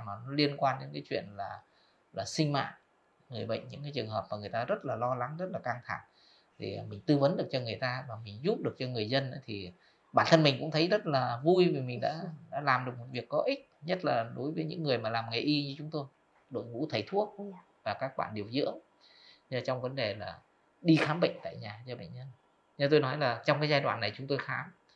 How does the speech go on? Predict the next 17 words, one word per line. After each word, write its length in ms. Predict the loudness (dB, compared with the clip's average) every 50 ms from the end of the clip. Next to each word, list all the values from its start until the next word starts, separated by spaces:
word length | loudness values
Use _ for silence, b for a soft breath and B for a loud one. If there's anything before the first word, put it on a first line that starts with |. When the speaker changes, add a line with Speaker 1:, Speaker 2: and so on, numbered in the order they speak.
| b b b b b b b b b 4
Speaker 1:
bệnh 280 | 4 4 4 2 -4 -12 -10
là 400 | -6 -4 -4 -4 -4 -4 -8 -10 -12 -4
hoàn 160 | 0 2 2 6 8
toàn 240 | 6 6 6 4 -4 -12 _ _ _ _ _ _ _ _ _ _ _ _
tự 120 | 0 0 0
nguyện 220 | 2 2 4 4 2 2 -4 -16 _ _ _ -8 -4
và 220 | -4 -4 -4 -6 0
hoàn 220 | 4 6 6 6 8
toàn 300 | 8 8 8 6 4 0
là 100 | -2 -4
miễn 220 | -4 -4 -6 -8 -6
phí, 300 | -4 -2 -2 -2 -4 -8 -12 _ -6 -4
tôi 120 | -2 -2
không 160 | -2 -4 2 4
thu 120 | 6 10 12
tiền 160 | 12 12 12 12
khám 260 | 8 4 4 4 2